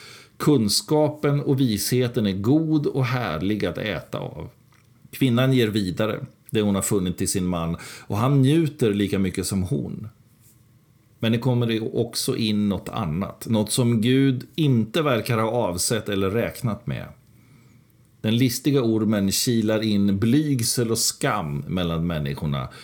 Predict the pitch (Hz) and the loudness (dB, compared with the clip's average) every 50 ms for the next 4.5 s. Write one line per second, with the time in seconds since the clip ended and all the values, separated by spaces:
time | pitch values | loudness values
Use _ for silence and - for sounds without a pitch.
0 | - - - - - _ _ _ - 117 113 107 107 - 143 123 85 80 90 117 | -20 -20 -20 -20 -20 _ _ _ 0 0 0 0 0 -2 -2 -2 0 0 0 0
1 | 131 107 80 78 76 76 - - - 110 113 104 - - - - - 123 110 110 | 0 0 0 -2 -2 -4 -6 -4 -2 -2 -2 -2 -4 -6 -8 -4 -4 -2 -2 -2
2 | 104 82 76 85 95 110 107 98 90 90 82 73 78 76 - - 85 67 57 60 | -2 -2 -2 -2 -2 -2 -2 -2 -2 -2 -4 -4 -4 -4 -4 -4 -4 -4 -6 -8
3 | - - - - - - 87 82 98 101 - - - - 90 64 - - - - | -12 -14 -12 -8 -6 -4 -4 -4 -4 -6 -8 -6 -6 -4 -4 -4 -6 -6 -8 -6
4 | 73 64 64 64 58 57 60 55 50 - | -4 -4 -4 -6 -6 -6 -8 -8 -10 -10